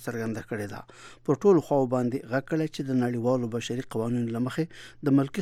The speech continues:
خلکو بشري حقوق په پام کې ونیسي او له ښوونځیو او روغتیايي ودانیو نه د جنګي مقاصد لپاره استفاده ونه کړي. د اوچا په بیان کې راغلي دي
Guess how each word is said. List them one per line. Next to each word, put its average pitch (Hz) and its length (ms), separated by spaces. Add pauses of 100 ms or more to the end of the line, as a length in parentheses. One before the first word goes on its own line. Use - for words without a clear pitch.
خلکو 131 320
بشري 135 340
حقوق - 320
په - 60 (100)
پام 120 160
کې - 120
ونیسي 117 360 (420)
او 131 120
له 120 120
ښوونځیو 135 540
او 139 140
روغتیايي 135 340
ودانیو 127 460
نه 143 160
د - 0 (120)
جنګي 127 280
مقاصد 131 500
لپاره 123 300
استفاده 120 440
ونه 117 220
کړي. 107 120 (520)
د - 100
اوچا 170 380
په 135 120
بیان 143 240
کې 123 300
راغلي 143 380
دي 165 40